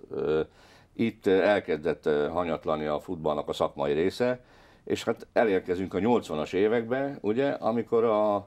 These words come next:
a nyolcvanas évek szinte minden éve csak a bundáról szólt. A nyolcvankettő vagy nyolcvanháromban volt a Totó botrány, és utána szinte minden évben,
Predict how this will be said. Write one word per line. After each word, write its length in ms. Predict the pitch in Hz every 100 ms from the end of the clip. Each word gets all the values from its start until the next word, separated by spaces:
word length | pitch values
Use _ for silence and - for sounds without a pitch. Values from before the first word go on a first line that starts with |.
| - - - - _
a 160 | - 90
nyolcvanas 480 | 135 156 - 87 -
évek 360 | 117 110 98
szinte 320 | - 117 - 104
minden 380 | 156 113 85
éve 380 | - 95 104 113
csak 200 | - -
a 40 | 78
bundáról 520 | 85 71 58 58 57
szólt. 380 | - - - - _ _ _ _ -
A 60 | 101
nyolcvankettő 1500 | 147 123 - 95 92 - 85 82 80 87 - - 120 113 95
vagy 100 | 95
nyolcvanháromban 640 | 113 - 85 107 87 90
volt 240 | 92 85
a 80 | -
Totó 340 | - 143 147 120
botrány, 420 | 107 101 98 92
és 160 | 82
utána 400 | 127 - 95 85
szinte 360 | 78 131 104 82
minden 420 | 113 165 110 85
évben, 560 | 92 107 92 85 87